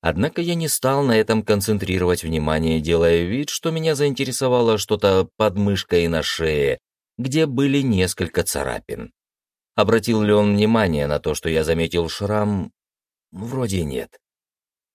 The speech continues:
Когда закончил, появилась Марлин. «Арпи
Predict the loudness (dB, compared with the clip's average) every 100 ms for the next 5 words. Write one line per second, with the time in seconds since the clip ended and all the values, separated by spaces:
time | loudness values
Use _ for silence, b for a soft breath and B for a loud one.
0 | -2 -2 2 0 2 -2 0 0 0 -2
1 | -2 0 0 2 2 2 2 2 0 0
2 | 0 0 -2 -4 -6 -10 _ _ _ _
3 | _ _ _ _ _ _ _ 0 0 0
4 | -2 -4